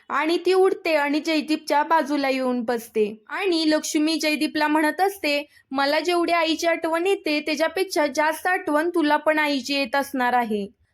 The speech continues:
पण तू किती स्ट्रॉंगपणे हे हँडल करतोय, अशी मी पण स्ट्रॉंग होणार आहे. आणि बाबा, आता मी सुद्धा तुला त्रास देणार नाही आणि आईची सुद्धा आठवण काढणार नाही," असं म्हणून लक्ष्मी समंजसपणा दाखवत असते.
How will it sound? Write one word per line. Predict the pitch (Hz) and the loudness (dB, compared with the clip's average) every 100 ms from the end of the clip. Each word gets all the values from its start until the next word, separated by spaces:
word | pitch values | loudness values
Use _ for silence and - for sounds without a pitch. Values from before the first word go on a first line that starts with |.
| _ 349 | _ 0
पण | 349 330 | 2 2
तू | 339 370 | 2 0
किती | 370 403 415 415 | 2 0 2 0
स्ट्रॉंगपणे | - 320 349 370 370 359 | 2 2 2 0 -2 0
हे | 349 359 | 0 0
हँडल | 339 320 285 302 | 0 -2 0 0
करतोय, | 311 311 254 269 269 277 - _ | 2 0 0 0 0 0 -8 _
अशी | - 311 359 330 | -2 0 2 0
मी | 320 339 | 0 0
पण | 339 339 | 0 0
स्ट्रॉंग | 359 370 311 302 | 0 2 2 4
होणार | 311 294 277 262 | 2 2 2 2
आहे. | 254 233 214 208 - _ _ - | 0 0 -2 -4 -16 _ _ -8
आणि | 294 349 349 | -4 0 0
बाबा, | 302 302 302 330 | 2 2 2 2
आता | 359 359 311 | 0 2 0
मी | 294 320 349 | 2 2 2
सुद्धा | 403 392 320 | 0 0 2
तुला | 330 349 302 302 | 0 2 2 0
त्रास | - 311 294 294 | 0 2 2 0
देणार | 277 294 285 254 | -2 0 0 0
नाही | 262 247 226 202 - _ _ - | 0 -2 -2 -6 -8 _ _ -6
आणि | 302 359 339 370 | -2 0 0 -2
आईची | 285 294 302 302 330 | 0 2 2 2 0
सुद्धा | 330 262 311 | 0 -2 0
आठवण | 320 311 302 311 | 0 0 0 0
काढणार | 302 294 269 277 262 | 0 -2 0 -2 0
नाही," | 269 262 233 208 - - | -2 -2 -4 -8 -16 -2
असं | 262 277 370 | 0 2 0
म्हणून | 415 381 339 339 | 2 2 2 2
लक्ष्मी | 311 311 339 302 320 | 0 0 0 0 0
समंजसपणा | 339 302 294 285 294 294 294 277 | 0 0 0 0 -2 -2 -2 0
दाखवत | 269 262 269 254 262 | 0 -2 0 0 0
असते. | 254 - 233 | -2 -2 0